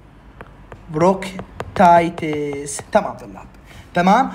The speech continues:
لاحظ شلون تسلسل الافكار صار لطيف. زين، خل اعطيكم بعد شغله.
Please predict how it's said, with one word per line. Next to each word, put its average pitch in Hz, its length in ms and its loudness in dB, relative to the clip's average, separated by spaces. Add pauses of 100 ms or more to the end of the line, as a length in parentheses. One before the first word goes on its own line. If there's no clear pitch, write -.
(140)
لاحظ 269 420 4
شلون 254 300 -8 (140)
تسلسل 240 460 -6
الافكار 202 520 -2
صار 240 260 2
لطيف. 254 480 -8 (240)
زين، 160 220 -6 (260)
خل 302 220 4
اعطيكم 320 420 0
بعد 240 280 2
شغله. 147 360 -2